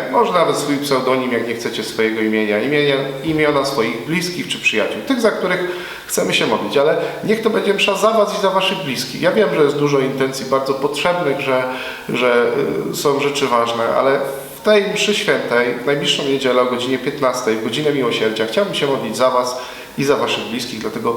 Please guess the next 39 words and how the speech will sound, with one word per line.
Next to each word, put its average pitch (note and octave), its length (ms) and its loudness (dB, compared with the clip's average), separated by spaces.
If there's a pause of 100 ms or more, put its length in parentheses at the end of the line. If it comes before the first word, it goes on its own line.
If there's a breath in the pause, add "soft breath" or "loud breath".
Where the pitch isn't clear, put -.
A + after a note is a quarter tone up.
(240 loud breath)
w - 40 -12
komentarzu B2 580 2
zostawcie, A2+ 540 -2 (460 loud breath)
e, A2+ 240 6
swoje B2+ 300 2
imiona B2+ 340 2
albo A3 240 4
ewentualnie F#3+ 460 2
jakąś C#3+ 260 0
szczegółową B2 600 0
intencję, A2 560 0 (540 loud breath)
e, G#2 280 0
i A#2 240 -2
w A2+ 120 -6
tych D3 200 0
intencjach, A2+ 540 0
e, - 240 -8 (260)
w G#2 160 -2
najbliższą A2+ 420 0
niedzielę G#2+ 400 0
o G#2+ 40 2
piętnastej G#2+ 440 -2
będę A#2 200 0
sprawował A#2 380 0
mszę. E3 280 0 (460 loud breath)
Wy B2 160 -2
możecie B2 380 0
się G#2+ 140 0
włączyć, D3 580 0 (240 loud breath)
chociażby G3+ 340 -2
modląc F#3+ 360 0
się D3+ 100 -2
za C#3 120 2
naszych - 280 0
podopiecznych A#2+ 640 -4
o A#2 40 -4
piętnastej A2+ 600 -2 (460)
w - 20 -14
niedzielę A2+ 480 2